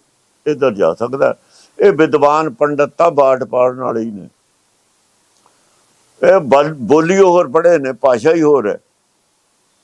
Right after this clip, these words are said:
ਇਹ ਮਾਂ-ਬਾਪ ਮੰਨਦੇ ਨੇ ਹੁੰਦਾ, ਗੁਰਬਾਣੀ ਮਾਂ-ਬਾਪ ਮੰਨਦੀ ਨਹੀਂ। ਇੱਥੇ ਕੋਈ ਮਾਂ ਨਹੀਂ, ਕਿਸੇ ਦਾ ਬਾਪ ਨਹੀਂ, ਭੈਣ ਨਹੀਂ, ਭਾਈ ਨਹੀਂ, ਧੀ ਨਹੀਂ, ਪੁੱਤ ਨਹੀਂ। ਵਿਦਵਾਨ ਮੰਨਦੇ ਨੇ, ਸਰਕਾਰਾਂ ਮੰਨਦੀਆਂ ਨੇ।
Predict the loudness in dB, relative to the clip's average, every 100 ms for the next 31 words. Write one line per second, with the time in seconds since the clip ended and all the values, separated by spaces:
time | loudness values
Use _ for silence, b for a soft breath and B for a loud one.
0 | _ _ _ _ _ _ _ _ -2 0
1 | 2 2 2 2 0 -2 -2 0 0 0
2 | -2 0 -2 -2 -6 _ _ _ _ _
3 | _ _ _ _ _ _ _ _ 0 2
4 | 2 2 0 -2 0 -2 -2 -6 -8 -8
5 | -8 -4 -4 -2 -2 -2 -2 -4 -6 -4
6 | -2 -2 -2 -4 -6 -14 -16 _ _ _
7 | _ _ _ _ -2 0 0 0 0 0
8 | 0 -4 -8 -6 -4 -4 -4 -6 -6 -10
9 | -14 _ _ _ _ _ _ _ _ _
10 | _ _ _ -4 0 2 2 2 -2 0
11 | 2 0 -2 -14 _ _ _ _ -4 -2
12 | 0 2 0 -2 -4 -2 -2 -4